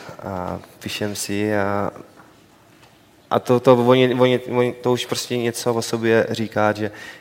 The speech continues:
jakmile už nejste spolu v týmu, ale ta komunikace tam je furt dál, i, i potom, tak a to prostě mluví samo o sobě, si myslím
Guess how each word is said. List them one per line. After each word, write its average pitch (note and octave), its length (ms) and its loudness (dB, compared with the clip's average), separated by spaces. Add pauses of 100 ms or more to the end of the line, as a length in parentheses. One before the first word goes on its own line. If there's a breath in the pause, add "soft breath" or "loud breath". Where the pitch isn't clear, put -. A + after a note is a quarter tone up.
jakmile A2+ 360 2
už G#2 100 -2
nejste A2 240 -2
spolu A2+ 280 -4
v - 80 -10
týmu, A2 380 -8 (1040 loud breath)
ale A2 160 6
ta A#2 100 -2
komunikace A2 600 -2
tam A2+ 180 0
je A2 60 -2
furt A2+ 260 -6
dál, G#2 400 2 (480)
i, - 280 -12
i G#2+ 40 -8
potom, G#2+ 420 -6
tak G#2+ 260 -8
a G2+ 280 -2 (1900 soft breath)
to A2+ 180 2
prostě A2 400 -6
mluví G#2 260 -2
samo G#2 240 -4
o G2 80 -4
sobě, F#2+ 280 -10
si - 120 -12
myslím F2 320 -14